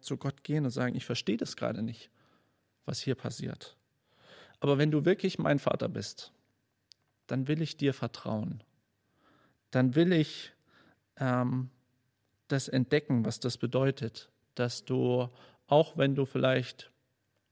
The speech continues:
Dinge anders tust, als ich sie vielleicht tun würde, es trotzdem gut mit mir meinst. Und ich glaube, das ist eine Ressource, eine, ähm, die wir erleben können, die uns der christliche Glaube im Leid anbietet. Gott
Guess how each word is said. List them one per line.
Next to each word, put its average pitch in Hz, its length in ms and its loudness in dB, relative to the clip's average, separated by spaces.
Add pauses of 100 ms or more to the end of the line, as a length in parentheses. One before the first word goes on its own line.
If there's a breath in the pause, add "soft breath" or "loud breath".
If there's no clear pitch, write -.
Dinge 175 380 4
anders 156 580 2
tust, 185 400 0
als 123 160 -2
ich - 140 -4
sie 147 100 -8
vielleicht 127 300 -4
tun 139 200 -2
würde, 135 300 -4
es - 140 -8
trotzdem 143 440 0
gut 135 220 -2
mit 120 140 -4
mir 110 80 -6
meinst. - 280 -8
Und 143 60 4
ich 135 100 0
glaube, 185 220 8
das 180 160 2
ist - 60 -4
eine 147 200 4
Ressource, 151 440 2
eine, 147 440 0 (640 loud breath)
ähm, 120 340 2
die 131 140 0
wir 131 160 6
erleben 120 360 4
können, 113 340 -2 (340 soft breath)
die 127 140 2
uns 120 240 0
der 120 240 2
christliche - 460 -2
Glaube 123 640 2
im 120 140 2
Leid 120 300 2
anbietet. 120 640 -4 (220)
Gott - 380 2